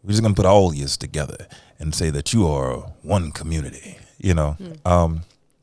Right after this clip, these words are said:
Speaker 1: I, I don't know how I feel about that, but it's, it's, it's not my problem to have either. But, <laughs> you know, just objectively, I'm like, "Really? Just, we're gonna say all these non-traditional, non-hetero people, we're gonna make you all the same and just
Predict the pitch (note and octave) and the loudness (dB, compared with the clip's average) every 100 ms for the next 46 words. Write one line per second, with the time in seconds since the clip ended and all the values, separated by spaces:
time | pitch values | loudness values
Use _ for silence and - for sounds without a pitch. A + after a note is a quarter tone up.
0 | _ G2+ G#2+ A2+ A2+ G#2 F#2 G2 D2 D#2 | _ 0 2 2 4 4 4 0 0 -4
1 | - E2+ - D#2 - - _ _ _ - | -6 -6 -2 -2 -4 -14 _ _ _ -4
2 | E2+ G#2+ F#2+ E2 - F#2 D2+ D2+ C#2 C2+ | -4 -2 -2 -2 -2 -4 -2 0 -2 -4
3 | - C#2+ C#2 B1+ A#1+ C#2+ C2 D2+ - - | -2 -2 -2 -6 -6 -4 -2 -4 -4 -10
4 | - - C#2 - - - - - - - | -10 -4 -4 -4 -2 -2 -2 -8 -10 -6
5 | C3 - B2 F2+ E2+ G2+ F#2 - G2 F2 | -4 0 0 0 -4 -4 -4 -4 -2 0
6 | G#2+ - - D#2 D#2 F2 - E2 - G3 | -2 -2 -8 -8 -10 -10 -8 -8 -8 -10
7 | F3 - - - _ _ _ _ _ - | -14 -14 -14 -16 _ _ _ _ _ -6
8 | E2+ E2+ D#2 E2 F2 E2 D#2 D2 - - | -2 -2 2 4 4 2 -2 -4 -6 -12
9 | _ _ _ _ _ D2 F2+ E2 D2+ D2+ | _ _ _ _ _ 0 2 2 0 -4
10 | D#2+ D2+ C#2+ C2 C2 C2+ A#1+ C2+ C2+ A#1+ | -4 -4 -6 -8 -6 -6 -6 -8 -8 -10
11 | A1 - - A#1+ - - - C2 B1+ C2 | -8 -10 -10 -12 -16 -18 -14 -12 -10 -10
12 | - C2 B1+ B1+ D#2 D2+ D2 - - - | -8 -8 -8 -6 -6 -8 -14 -18 -20 -12
13 | - - | -10 -10